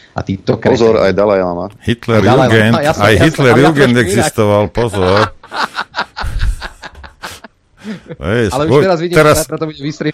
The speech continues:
Speaker 1: a už to bude behať po
Speaker 3: Hej,
Speaker 1: internete.
Speaker 3: zaj-, a za-, zaj-, až chlapíkovi som nahral teraz, počkaj, on ti olustruje hneď, ho, už malé deti
Speaker 1: A-,
Speaker 3: učí
Speaker 1: áno.
Speaker 3: fašizmu, ho,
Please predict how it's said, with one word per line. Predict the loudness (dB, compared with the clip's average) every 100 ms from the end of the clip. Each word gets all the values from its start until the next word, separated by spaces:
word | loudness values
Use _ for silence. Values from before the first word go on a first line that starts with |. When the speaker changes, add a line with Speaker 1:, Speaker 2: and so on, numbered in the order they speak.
| _
Speaker 1:
a | -8
už | -6
to | -6
bude | -4 0
behať | 0
po | 0 -2
Speaker 3:
Hej, | 0
Speaker 1:
internete. | 2 4
Speaker 3:
zaj-, | 4 2
a | 0 -4 -2 -2
za-, | -2 -2
zaj-, | 2 4 4
až | 0 -2
chlapíkovi | 0 0 2 2 2
som | 2 0
nahral | 2 4 4 2
teraz, | 2 0 2 0 -4
počkaj, | -8 -8 -4 -2
on | -2
ti | -2
olustruje | -2 -2 0 -2 0 0 0
hneď, | -2 -4 -4 -2
ho, | 0
už | -2 -6
malé | -2 2 2
deti | 0 0
Speaker 1:
A-, | 0
Speaker 3:
učí | 2 2
Speaker 1:
áno. | 0
Speaker 3:
fašizmu, | -2 -2 -4 -2 -2
ho, | -4